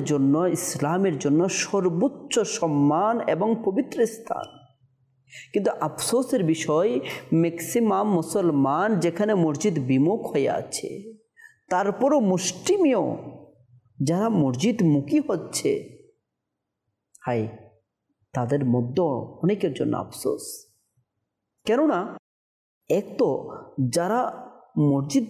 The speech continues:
বিমুখ হয়ে আছে, তারা তো জঘন্য পর্যায়ে আছে, কিন্তু যারা মসজিদে যাচ্ছে,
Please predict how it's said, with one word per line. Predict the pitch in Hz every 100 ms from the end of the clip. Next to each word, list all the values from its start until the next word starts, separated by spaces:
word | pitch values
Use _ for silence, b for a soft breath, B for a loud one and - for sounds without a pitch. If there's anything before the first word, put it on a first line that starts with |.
| 135
বিমুখ | 147 175 269
হয়ে | - 202 156
আছে, | - - -
তারা | - 269
তো | 285 294 B B 151
জঘন্য | 135 175 196 359 392
পর্যায়ে | - 208 151 151
আছে, | 107 120 - - _ _ _ B B
কিন্তু | - 277
যারা | 240 240
মসজিদে | 196 156 131 160 180
যাচ্ছে, | 156 120 - -